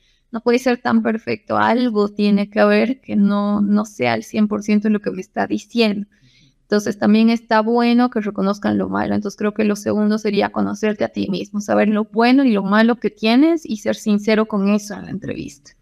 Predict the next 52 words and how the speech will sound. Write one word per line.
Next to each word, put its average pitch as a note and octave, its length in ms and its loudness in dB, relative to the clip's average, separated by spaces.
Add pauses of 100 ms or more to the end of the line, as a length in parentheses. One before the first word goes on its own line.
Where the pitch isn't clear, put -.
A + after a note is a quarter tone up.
(800)
Y B3+ 120 4
lo B3 120 4
tercero C#4 420 2
es D#4 80 0
saber A#3 300 0
venderte. A3+ 640 0 (420)
Creo A#3 200 2
que B3 100 0
tienes B3 340 2
que A3+ 120 -4
saber G#3+ 280 2
venderte, G3+ 580 0
tienes A3 200 0
que A3+ 120 -2
saber, G#3+ 580 0 (680)
así C4+ 280 0
como B3+ 240 4
ya A#3 180 2
sabes C#4+ 420 0
quién B3+ 280 0
eres C4 420 2
y G#3 80 -8
qué G#3+ 140 -2
es A3+ 40 -2
lo A#3 120 0
bueno A#3 260 2
que A3+ 100 -4
tienes A3+ 480 0
y A#3+ 60 -10
qué - 80 -2
es B3 80 0
lo A#3 100 2
malo A3 260 2
que G#3+ 120 -2
tienes, A#3 460 0
tienes A#3 320 0
que G#3+ 120 -4
saber G#3 400 0
mostrarte A#3 800 0
de A3+ 100 2
una A3 180 2
forma A#3 320 -2
que - 80 -2
a A#3+ 40 4
ellos C4 140 2
les G3+ 200 -2
guste C4 420 0
y G3 60 -6
que A3+ 100 2
ellos G#3+ 180 0
digan, A3+ 240 2
"No, C4+ 160 2